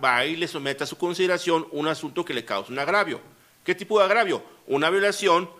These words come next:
a sus derechos humanos. El Poder Judicial de la Federación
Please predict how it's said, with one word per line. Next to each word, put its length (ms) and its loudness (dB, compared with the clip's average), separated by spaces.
a 180 4
sus 400 -4
derechos 380 -6
humanos. 480 -6
El 160 -4
Poder 460 2
Judicial 480 -2
de 80 -2
la 100 -2
Federación 640 0